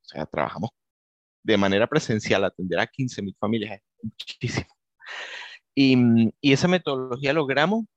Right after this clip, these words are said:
pilotarla y logramos traducirla al, al ámbito digital gracias a la pandemia y gracias a la, a la rápida adopción digital de la pandemia. Entonces, eso nos permitió a nosotros también como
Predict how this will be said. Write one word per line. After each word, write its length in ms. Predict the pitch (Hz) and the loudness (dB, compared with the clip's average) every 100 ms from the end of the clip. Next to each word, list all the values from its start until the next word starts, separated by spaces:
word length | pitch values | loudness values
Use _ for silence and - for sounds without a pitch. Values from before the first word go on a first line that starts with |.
| _ | _
pilotarla 680 | 156 123 113 123 131 143 143 | -6 -4 0 0 0 -2 -4
y 80 | |
logramos 340 | 123 110 107 156 | -4 -2 -4 -4
traducirla 640 | - 151 117 - 139 139 139 | -6 -4 -4 -6 -8 -6 -4
al, 260 | 135 123 - | -2 -2 -4
al 140 | 113 | -6
ámbito 280 | 110 117 131 | -6 -6 -10
digital 360 | 131 135 - 117 | -12 -10 -12 -12
gracias 240 | 113 - 131 | -14 -14 -6
a 40 | |
la 100 | 127 | -4
pandemia 680 | 104 101 98 98 107 123 123 | -4 -2 -2 -2 -2 -2 -2
y 40 | |
gracias 340 | 104 90 110 120 | -4 -6 -6 -4
a 60 | |
la, 180 | 113 101 | -2 -2
a 80 | - | -2
la 140 | 98 | -2
rápida 340 | 92 95 - 120 | -2 -4 -4 -8
adopción 320 | 101 - 95 | -8 -12 -18
digital 320 | 110 _ 98 | -18 _ -10
de 80 | 92 | -8
la 80 | 104 | -8
pandemia. 360 | 87 92 92 | -6 -6 -4
Entonces, 320 | 90 - - 160 | -6 -8 -8 -6
eso 200 | 156 151 | -6 -6
nos 100 | 160 | -8
permitió 360 | - 131 110 - | -8 -8 -6 -6
a 20 | |
nosotros 420 | 127 - - _ | -6 -8 -14 _
también 760 | - 110 104 101 101 113 135 135 | -10 -8 -8 -4 -4 -4 -4 -6
como 640 | - - 107 98 92 90 | -8 -6 -4 -4 -4 -8